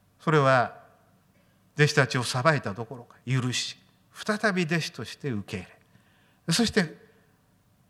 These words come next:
このように聖霊を注いでくださいましたと。これがキリストの愛、神の愛です。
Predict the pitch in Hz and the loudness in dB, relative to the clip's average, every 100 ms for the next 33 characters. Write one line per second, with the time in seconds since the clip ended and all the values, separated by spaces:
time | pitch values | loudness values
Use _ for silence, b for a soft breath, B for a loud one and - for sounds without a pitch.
0 | _ _ - 143 143 139 117 110 - 131 | _ _ 2 8 8 8 6 2 0 0
1 | 123 117 107 107 104 110 95 95 90 95 | 2 2 0 -2 -4 -4 -6 -8 -12 -14
2 | 82 80 - - _ _ _ _ _ _ | -16 -18 -20 -20 _ _ _ _ _ _
3 | _ _ _ _ _ _ _ - 127 127 | _ _ _ _ _ _ _ 2 4 4
4 | 123 131 120 - 120 120 104 104 - 160 | 2 -2 -2 -2 -2 -2 -4 -6 2 6
5 | 160 139 127 131 104 - | 6 4 2 0 -4 -12